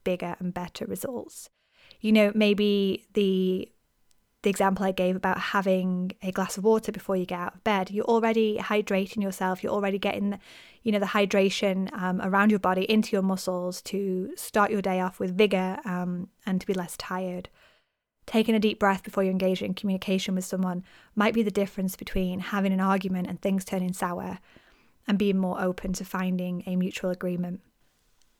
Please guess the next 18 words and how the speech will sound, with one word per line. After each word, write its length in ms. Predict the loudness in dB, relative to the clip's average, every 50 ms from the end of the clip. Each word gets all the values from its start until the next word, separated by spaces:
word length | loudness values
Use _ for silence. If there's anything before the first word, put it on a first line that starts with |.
| _ _ _
I 120 | 4 4
want 140 | 4 6 4
you 80 | 2 0
to 540 | 2 2 4 6 6 6 4 4 0 -2 -8 _ _ _ -2 0
leave 320 | 2 4 4 4 2 2
today, 480 | 0 0 2 4 4 6 4 4 4 2
this 160 | 0 -2 -2
super 240 | -2 -2 0 0 0
short 240 | 0 0 0 0 0
episode, 500 | -2 -6 -6 -4 -2 0 0 0 0 0
I 40 | -2
want 100 | -4 -4
you 40 | -4
to 100 | -2 0
leave 500 | 2 4 4 4 4 2 2 -2 -4 -12 -20 _ _ _ _ _ _ _ _ _ _ _ _ _ _ _ -4
with 320 | -2 2 2 2 0 0 -6 -12
two 180 | -6 -4 -4 -2
questions. 720 | -2 -4 -4 -4 -6 -8 -8 -6 -6 -8 -10 -10 -12 -16